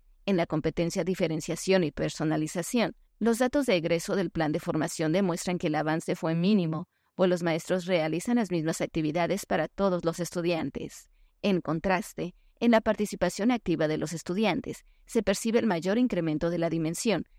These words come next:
gracias a la integración de foros virtuales con el propósito de acrecentar la motivación y participación de los alumnos en las actividades escolares.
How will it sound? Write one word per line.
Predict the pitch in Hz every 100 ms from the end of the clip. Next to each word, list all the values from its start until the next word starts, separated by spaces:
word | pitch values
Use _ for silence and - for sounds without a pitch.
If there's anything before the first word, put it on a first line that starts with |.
| _
gracias | - 220 240 240 226
a |
la | 170
integración | 156 - 147 - 185
de | 208
foros | 196 160 156 156
virtuales | 156 214 214 160 170
con | 196 190
el | 170
propósito | 156 165 208 254 247
de | 226 165
acrecentar | 156 165 156 160 196
la | 247
motivación | 247 175 147 131 - 156 165
y |
participación | 160 147 156 143 - 165 147 156
de |
los | 156 156
alumnos | 208 233 170 170 214
en |
las | 180 175
actividades | - - 127 127 196 175 170
escolares. | 160 - 190 160 -